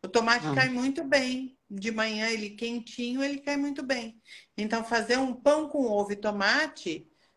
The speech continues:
Speaker 1: fica muito legal. Fica muito gostoso. E aí já dá bastante proteína ao longo do dia inteiro e também, é, compõe uma, uma,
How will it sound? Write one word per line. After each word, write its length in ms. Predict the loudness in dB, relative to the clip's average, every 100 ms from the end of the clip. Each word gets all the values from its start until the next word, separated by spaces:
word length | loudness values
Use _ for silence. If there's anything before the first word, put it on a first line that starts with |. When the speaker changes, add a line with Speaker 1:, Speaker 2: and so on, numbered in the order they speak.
| _
Speaker 1:
fica 320 | 0 4 4
muito 560 | 4 4 4 4 4 2
legal. 600 | 2 4 4 4 0 -10 _ _
Fica 260 | -14 -6
muito 420 | -2 0 2 0 0
gostoso. 840 | -4 -4 -2 -2 -2 -6 -10 -16 _ _ -20 -12 4
E 80 | 4
aí 200 | 6 4
já 220 | 4 4
dá 440 | 2 4 6 6
bastante 580 | 2 0 0 0 0 -2
proteína 580 | -4 -2 -2 -2 0 0
ao 80 | 0
longo 240 | 0 -4
do 140 | -6
dia 160 | -6 -6
inteiro 680 | -8 -4 0 0 0 -6 -10 _ _ _ _ -6
e 100 | -4
também, 840 | 2 4 4 0 0 0 -4 -8 _ _ -2
é, 880 | 2 4 6 4 4 2 2 0 -4
compõe 720 | -4 -2 -2 -2 -2 0 -2 -4
uma, 540 | -2 0 0 0 -4
uma, 1120 | -8 -8 -8 -8 -8 -6 -4 -4 -4 -4 -8